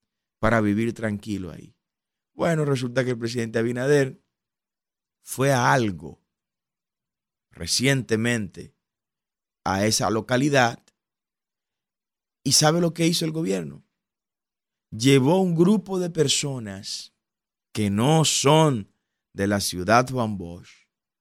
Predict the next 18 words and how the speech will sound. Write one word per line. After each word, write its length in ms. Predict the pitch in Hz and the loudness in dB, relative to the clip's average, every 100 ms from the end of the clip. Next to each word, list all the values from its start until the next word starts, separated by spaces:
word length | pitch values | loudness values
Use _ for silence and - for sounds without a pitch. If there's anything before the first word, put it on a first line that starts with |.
| _ _ _ _ - | _ _ _ _ -4
un 180 | 110 | 0
grupo 400 | 107 135 208 208 | 6 6 6 4
de 100 | 208 | 2
personas 720 | 190 185 156 165 143 131 131 - | 2 0 0 0 0 -2 -8 -8
que 140 | 110 | -8
fuera 300 | 101 131 156 | -2 2 4
a 20 | |
vociferar, 880 | 151 147 143 131 135 127 123 117 120 _ _ _ _ _ _ _ - | 4 2 0 -2 2 4 4 2 -4 _ _ _ _ _ _ _ 4
a 160 | 127 | 6
gritar 560 | 120 120 107 - 131 135 | 6 2 0 2 2 4
ahí, 480 | 139 123 117 110 _ _ _ _ _ _ _ _ _ _ _ _ _ _ _ _ _ _ _ _ _ _ _ _ | 2 0 -2 -6 _ _ _ _ _ _ _ _ _ _ _ _ _ _ _ _ _ _ _ _ _ _ _ _
pro 920 | - 127 139 156 160 156 135 - - - - | 0 6 10 12 12 10 6 2 -6 -14 -10
loas 1800 | - 113 160 202 151 131 - - - - - - - - - - - - _ _ _ _ _ _ _ _ _ _ _ | 2 10 12 12 12 8 4 6 6 6 4 4 4 4 2 0 -2 -8 _ _ _ _ _ _ _ _ _ _ _
y 140 | - 123 | 0 0
pleitesías 1160 | 131 135 131 - 139 - 156 202 190 143 139 | 4 6 4 4 4 4 4 4 6 4 4
a 80 | 127 | 2
la 140 | 120 | 0
reelección, 680 | 120 117 113 - 107 80 76 | 0 -2 -4 -6 -10 -14 -18